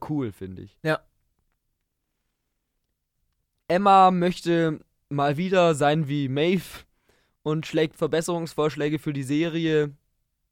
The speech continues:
Speaker 1: äh, vor, die aber nicht so richtig gut ankommen, sondern eher abgestraft werden. Und dann beleidigt sie ihre Mutter und haut ab und sagt sogar noch,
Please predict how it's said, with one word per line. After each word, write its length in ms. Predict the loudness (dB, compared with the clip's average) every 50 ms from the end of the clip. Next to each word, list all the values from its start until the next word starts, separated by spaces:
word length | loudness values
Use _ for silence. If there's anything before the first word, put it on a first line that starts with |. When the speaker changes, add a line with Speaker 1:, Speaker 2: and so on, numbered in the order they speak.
| _ _ _ _ _ -12
Speaker 1:
äh, 200 | -12 -12 -12 -16 -20 -20 _ _ _ _ _ _ _
vor, 340 | -2 0 2 4 4 4 2
die 220 | 0 -2 -2 -2
aber 220 | -2 0 -2 -4
nicht 220 | -4 -4 -6 -8 -10
so 260 | -8 -6 -6 -4 -6
richtig 320 | -6 -8 -10 -10 -10 -8
gut 140 | -6 -4 -2
ankommen, 440 | -2 -2 -2 -2 -4 -4 -4 -4 -6
sondern 200 | -6 -8 -6 -4
eher 140 | -4 -2 -2
abgestraft 720 | -4 -4 -6 -10 -10 -10 -8 -6 -6 -6 -6 -8 _ _
werden. 380 | -8 -6 -6 -6 -6 -8 -10 -14 _ _ _ _ _ _ _ _ _
Und 160 | -12 -8 -6
dann 140 | -6 -6 -6
beleidigt 380 | -6 -4 -4 -4 -4 -6 -8 -10
sie 140 | -10 -8
ihre 160 | -8 -6 -6 -6
Mutter 440 | -6 -6 -6 -6 -6 -6 -6 -6 -6
und 360 | -8 -10 -10 -10 -12 -18 -20 _ _ _ _ _ _
haut 240 | -2 -2 -2 -2 0
ab 260 | 0 0 0 0 0
und 220 | -2 -2 -2 -2 -2
sagt 260 | -2 -2 -2 -2 -2
sogar 220 | -4 0 0 0
noch, 260 | 2 0 -2 -2 -4